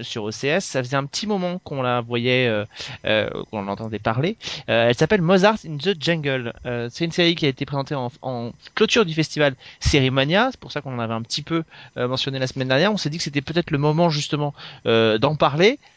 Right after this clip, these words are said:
Cérémonie d'ouverture la semaine dernière, cérémonie de clôture cette, euh, semaine.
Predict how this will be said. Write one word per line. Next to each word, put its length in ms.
Cérémonie 500
d'ouverture 420
la 80
semaine 200
dernière, 260
cérémonie 320
de 40
clôture 280
cette, 280
euh, 200
semaine. 340